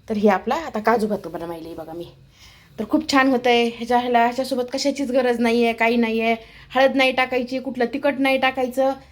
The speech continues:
मसाला नाही, काहीच नाही, असा नॉर्मल असा हे काजू भात, पण चवीला एकदम मस्त लागतंय बघा मैत्रिणींनो.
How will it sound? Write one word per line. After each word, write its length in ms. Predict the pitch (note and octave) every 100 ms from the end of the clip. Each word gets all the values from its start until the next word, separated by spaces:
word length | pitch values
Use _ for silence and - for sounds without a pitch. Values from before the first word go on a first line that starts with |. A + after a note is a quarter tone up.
| - -
मसाला 340 | B3+ D#4 C#4+
नाही, 220 | C4+ C4
काहीच 460 | C4 C4+ C4 C#4+ D#4
नाही, 220 | D4 B3
असा 180 | A3+ B3
नॉर्मल 440 | A#3+ A#3+ A#3 B3+
असा 200 | A#3 A#3
हे 120 | A3+ C4
काजू 320 | C4+ B3 G#3
भात, 120 | F#3+
पण 220 | G3 A#3+
चवीला 360 | A#3 C4 B3+ B3
एकदम 300 | A#3 G3 A#3+
मस्त 320 | A3+ A#3 -
लागतंय 320 | A3+ - - F3
बघा 180 | F3
मैत्रिणींनो. 580 | F3+ F#3 F3+ F3 F3 G3+